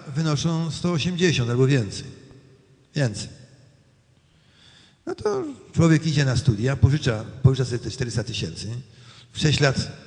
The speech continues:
spłaca z procentem. Studia nie muszą być, nie muszą być bezpłatne, prawda? E,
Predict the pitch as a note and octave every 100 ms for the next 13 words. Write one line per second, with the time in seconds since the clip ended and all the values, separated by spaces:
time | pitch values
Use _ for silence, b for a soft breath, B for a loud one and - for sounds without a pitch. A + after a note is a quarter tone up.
0 | - - C#3+ - A#2 B2+ B2+ - - -
1 | - B2+ - G2 F2 A#2+ D3 E3+ - B
2 | B B B B B B B _ _ _
3 | _ _ _ _ _ _ _ _ _ _
4 | _ _ _ _ _ - D#3+ E3 D#3 F3+
5 | E3 D#3+ D#3+ F3+ F3 F#3 - G3+ - F#3
6 | A2+ G#2 A2 A2 E3+ - - - B B
7 | B B B B B B -